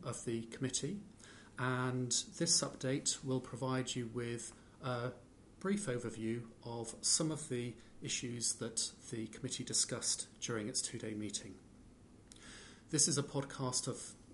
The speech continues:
the staff of the I A S B and so does not represent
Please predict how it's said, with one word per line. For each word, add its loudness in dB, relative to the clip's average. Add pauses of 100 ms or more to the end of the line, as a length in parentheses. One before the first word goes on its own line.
(120)
the -6
staff 2 (240)
of -2
the 0 (340)
I 2
A 2
S 4
B 2 (580)
and 4
so 8
does 4
not 2
represent 2